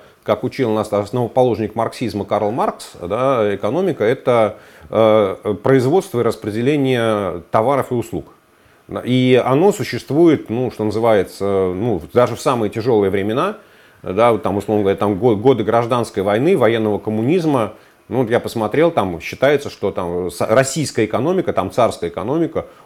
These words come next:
упала процентов на пятьдесят, да, то есть и то, что там пятьдесят процентов экономики, оно как-то, понятно, что экономика была другая, аграрная,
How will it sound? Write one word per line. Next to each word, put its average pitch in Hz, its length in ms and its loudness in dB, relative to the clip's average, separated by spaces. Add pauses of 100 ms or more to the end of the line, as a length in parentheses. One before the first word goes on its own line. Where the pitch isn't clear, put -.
упала 127 380 2
процентов 110 500 -6
на 107 80 -4
пятьдесят, 98 640 -4
да, 101 160 -2
то - 80 -2
есть 98 120 -4
и 104 60 -2
то, 135 260 4
что 87 180 -8
там 90 200 -6
пятьдесят 113 320 -2
процентов 110 400 -2
экономики, 127 400 -2
оно 139 140 0
как-то, - 360 -6
понятно, 185 320 0
что 135 200 0
экономика 123 400 0
была 104 160 2
другая, 113 440 2
аграрная, 131 600 0